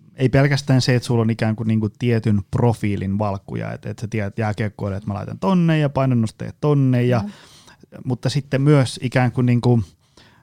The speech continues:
Speaker 1: ähm, jos puhutaan se, että ku-, ei kuulu enää tämmöisen niinku valmentajan tonttiin,
Speaker 2: Mm.
Speaker 1: eli, eli
Speaker 2: Kyllä.
Speaker 1: tajua, että,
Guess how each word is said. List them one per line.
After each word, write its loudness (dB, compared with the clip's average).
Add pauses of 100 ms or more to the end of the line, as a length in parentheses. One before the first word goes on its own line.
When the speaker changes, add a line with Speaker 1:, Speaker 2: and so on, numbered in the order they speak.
(140)
Speaker 1:
ähm, 0 (500)
jos -4 (140)
puhutaan 4
se, 0
että -4
ku-, -4
ei 2
kuulu 2
enää 0
tämmöisen 0
niinku 0
valmentajan 2
tonttiin, -6
Speaker 2:
Mm. -6
Speaker 1:
eli, -6
eli -4
Speaker 2:
Kyllä. -10
Speaker 1:
tajua, -2
että, -6